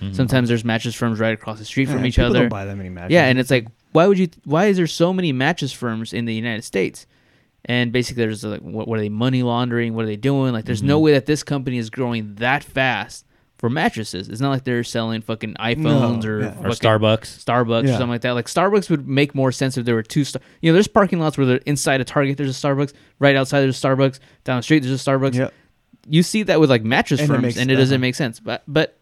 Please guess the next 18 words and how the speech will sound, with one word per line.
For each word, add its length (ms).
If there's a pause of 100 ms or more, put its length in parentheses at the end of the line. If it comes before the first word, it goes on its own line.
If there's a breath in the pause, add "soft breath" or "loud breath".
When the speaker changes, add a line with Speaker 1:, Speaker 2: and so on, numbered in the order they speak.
(120)
Speaker 2:
that's 220
beyond 180
the 60
point. 180
That's 140
the 140
whole, 200
like, 160
mattress 340
firm 240
com-, 260 (280 soft breath)
conspiracy 560
of, 80
like, 140
why 160
there's 180
so 140
many. 340